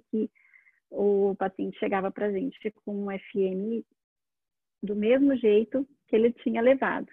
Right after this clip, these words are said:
porque não, e a gente via que não tinha usado. E por que que não usou, né? Então, algumas dessas,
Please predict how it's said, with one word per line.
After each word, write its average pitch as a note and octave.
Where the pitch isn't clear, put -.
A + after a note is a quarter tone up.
porque F#3
não, F#3
e F#3+
a F#3+
gente F#3
via F3+
que -
não A#3
tinha C4
usado. F3+
E F#3
por G#3
que C#4
que C#4+
não B3+
usou, F#3
né? G#3
Então, G3
algumas G#3+
dessas, G#3+